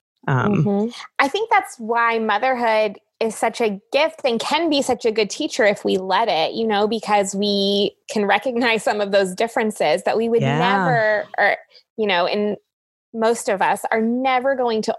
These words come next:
Speaker 2: only focus on our child's negative qualities or the things that they're struggling with, right? We recognize that they need a balance of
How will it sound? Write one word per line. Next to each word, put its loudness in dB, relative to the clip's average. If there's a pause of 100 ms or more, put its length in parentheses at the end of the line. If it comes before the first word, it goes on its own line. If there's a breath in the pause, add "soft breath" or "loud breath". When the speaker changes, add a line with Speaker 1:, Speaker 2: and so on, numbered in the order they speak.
(100)
Speaker 2:
only 0
focus 0
on 0
our 0
child's 0
negative 2 (100)
qualities 0
or 2
the -2
things 0
that -2
they're 0
struggling -2
with, -2
right? 2
We -2
recognize 0
that 2 (240 loud breath)
they 2
need 0
a 0
balance 0
of 0